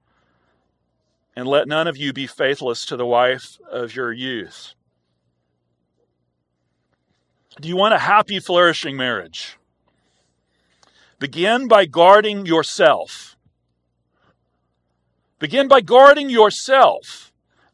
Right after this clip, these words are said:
in your spirit. The greatest issue your marriage is facing today is not what is happening in your spouse,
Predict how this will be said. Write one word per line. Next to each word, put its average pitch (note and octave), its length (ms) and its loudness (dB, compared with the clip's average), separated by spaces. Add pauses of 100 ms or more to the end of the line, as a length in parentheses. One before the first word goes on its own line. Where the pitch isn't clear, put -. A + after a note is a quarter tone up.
(100)
in G3 200 -4
your F#3 180 2
spirit. - 800 -2 (1700)
The D3 140 -4
greatest A3 480 0
issue D3 640 -4
your E3+ 160 -2
marriage G3 400 2
is D#3 140 -10
facing F3 400 -6
today E3 320 -2
is D3 160 -8
not F#3 320 -4
what F#3 160 0
is D#3+ 140 -10
happening D3+ 520 -6
in C#3+ 120 -12
your D3+ 140 -8
spouse, F#3 800 0